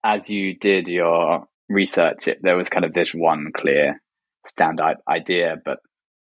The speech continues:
I feel like often that's how stories look like in retrospect. But were there any things that were like, were there any other ideas that you thought were really promising, but actually turned out,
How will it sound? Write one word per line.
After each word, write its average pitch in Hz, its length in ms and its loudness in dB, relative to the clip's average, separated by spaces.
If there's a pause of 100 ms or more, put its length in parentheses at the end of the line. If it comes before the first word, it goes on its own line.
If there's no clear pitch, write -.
(120)
I - 80 -2
feel 113 160 2
like 98 140 2
often 107 300 -2
that's 85 220 -6
how 80 240 -4
stories 87 580 -8
look 87 280 -6
like 80 380 -4
in 78 300 -6
retrospect. 80 760 -2 (480)
But - 220 2
were 120 160 0
there 135 140 4
any 139 160 0
things 107 460 -4
that 95 200 -4 (380)
were 95 200 -8
like, 87 320 -8 (420)
were 107 140 -2
there 104 140 2
any 110 160 2
other 98 220 4
ideas 98 480 2
that - 140 -4
you 85 640 -4 (840)
thought 101 180 4
were 90 120 -4
really 87 200 -4
promising, 90 640 -2
but 85 200 -2
actually 85 420 -4
turned 82 340 -2
out, 82 280 -2